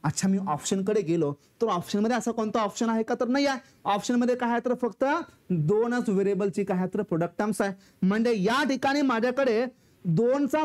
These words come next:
group तयार होत असताना मी काय केला, फक्त एक single वनचा, single one घेतला, आणि single one घेतल्यामुळं या ठिकाणी कोणता variable reduce झाला का, तर नाही आहे. माझ्याकडे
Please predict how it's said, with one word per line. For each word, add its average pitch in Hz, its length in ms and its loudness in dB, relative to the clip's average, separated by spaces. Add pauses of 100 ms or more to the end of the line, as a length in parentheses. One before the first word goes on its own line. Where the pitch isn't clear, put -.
group 277 280 -2
तयार 269 220 2
होत 285 180 0
असताना 285 280 0
मी 277 180 2
काय 277 160 2
केला, 294 360 0 (220)
फक्त 262 180 0
एक 285 160 0
single 262 420 0
वनचा, 294 500 0 (420)
single 285 320 2
one 302 200 2
घेतला, 285 320 0 (240)
आणि 233 160 2
single 262 360 0
one 311 160 2
घेतल्यामुळं 254 580 0 (280)
या 254 160 2
ठिकाणी 262 320 0 (100)
कोणता 240 320 0
variable 254 380 2
reduce 247 240 2
झाला 262 220 0
का, 269 160 -2
तर 262 140 -2
नाही 311 200 2
आहे. 302 120 0 (260)
माझ्याकडे 254 380 2